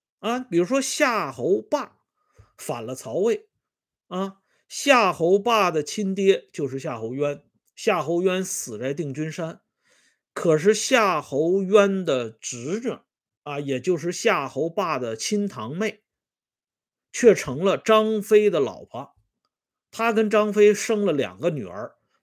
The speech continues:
成了刘备的儿子后主刘禅的皇后。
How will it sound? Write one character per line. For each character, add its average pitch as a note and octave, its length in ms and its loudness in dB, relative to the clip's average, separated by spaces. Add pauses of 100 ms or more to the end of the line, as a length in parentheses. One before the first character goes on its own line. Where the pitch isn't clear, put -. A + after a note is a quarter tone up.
成 D3+ 260 -4
了 F#3+ 120 8
刘 C#3 400 2
备 A3+ 280 6
的 B2 100 -4
儿 B2+ 260 -8
子 D#3 220 -8 (760)
后 A3 400 4
主 A2+ 220 -10
刘 C3 220 -2
禅 G3 360 -2
的 G#2 120 -10
皇 C#3 280 -10
后。 - 280 -6